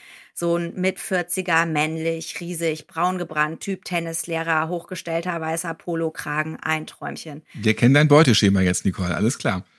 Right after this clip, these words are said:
Speaker 1: Scusi, aber ja, also es war schon, ich kam so rein, dachte, „Hallöchen.“ Und, äh, es guckte mich über seine Goldbrille so an und sagte,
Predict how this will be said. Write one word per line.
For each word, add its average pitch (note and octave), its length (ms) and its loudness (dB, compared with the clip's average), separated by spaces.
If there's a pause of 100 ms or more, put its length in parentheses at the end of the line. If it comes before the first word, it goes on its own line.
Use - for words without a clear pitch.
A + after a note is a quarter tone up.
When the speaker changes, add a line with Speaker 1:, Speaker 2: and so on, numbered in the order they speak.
Speaker 1:
Scusi, A#3 520 0 (160)
aber G#3+ 340 6
ja, A#3 240 4
also G3+ 180 2
es - 160 -4
war A3+ 160 6
schon, G#3 220 -2
ich G3 140 -8
kam A#3 180 2
so A3 80 -2
rein, G3+ 220 -2
dachte, G3 280 -10 (200)
„Hallöchen.“ F3 800 -2 (800)
Und, G3 500 2
äh, G3+ 260 0
es C4+ 280 -2
guckte C4 280 -10
mich G#3+ 180 -4
über G3+ 180 -4
seine F3+ 240 -6
Goldbrille F#3+ 720 -2
so E3 200 -6
an G#3+ 400 0
und F3+ 200 -6
sagte, F#3+ 340 -8